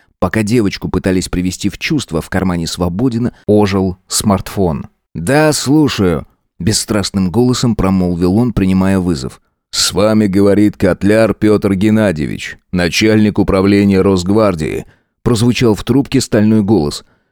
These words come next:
"Представьтесь, пожалуйста". "Дмитрий Свободин, раздатчик рекламных буклетов", ответил молодой человек и криво улыбнулся. "Немедленно освободите всех заложников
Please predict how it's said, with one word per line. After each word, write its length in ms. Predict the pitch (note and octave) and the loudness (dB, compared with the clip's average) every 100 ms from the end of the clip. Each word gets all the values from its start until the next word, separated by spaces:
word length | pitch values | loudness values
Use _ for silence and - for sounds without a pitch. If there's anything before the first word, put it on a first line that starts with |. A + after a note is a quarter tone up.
| _ | _
"Представьтесь, 760 | - G2+ G2+ - A2+ G#2+ A2 G2+ | -2 0 0 0 0 2 0 -2
пожалуйста". 840 | - G2+ G#2 G#2 D2 - C2 A1+ - _ _ _ - | 0 0 2 2 0 -4 -8 -8 -12 _ _ _ -10
"Дмитрий 540 | F2+ B2+ E3 F#3 F#3 | -2 0 2 2 2
Свободин, 680 | F#3 D3 D#3 B2+ C3+ B2 B2 - _ _ - | 2 2 0 2 2 2 -2 -6 _ _ -4
раздатчик 720 | A2 C#3 G#2+ D#3+ E3+ F#3 F3+ | 0 0 0 0 0 -2 0
рекламных 520 | E3+ C3 C3+ C#3+ C3+ | 0 2 0 0 0
буклетов", 680 | G#2+ C3+ C3 A#2 G2 F2 - _ _ _ | -2 -2 2 2 2 -2 -6 _ _ _
ответил 460 | - G#2 A2 G2+ F#2+ | -6 -2 0 0 2
молодой 400 | F#2+ F#2 F#2 G2 | 2 2 0 -2
человек 460 | - G2 A2 B2+ G2 | 0 2 2 0 -2
и 60 | |
криво 280 | E2+ G#2 G2+ | -2 0 2
улыбнулся. 760 | G2 G#2 G2 G2 D2 - - - _ _ _ _ _ | 2 2 2 0 -2 -6 -10 -12 _ _ _ _ _
"Немедленно 760 | D#2+ F#2 A2 A#2+ A#2 A2 A2+ G#2 | -4 0 2 2 2 2 2 0
освободите 640 | G2 G#2 G#2 G#2+ G#2 G2 | 0 2 2 2 0 -2
всех 260 | - G#2+ F#2 | 0 0 0
заложников 840 | G#2 G2+ A#2+ F#2 F2+ C#2+ A#1 - | 2 2 2 0 -2 -4 -6 -10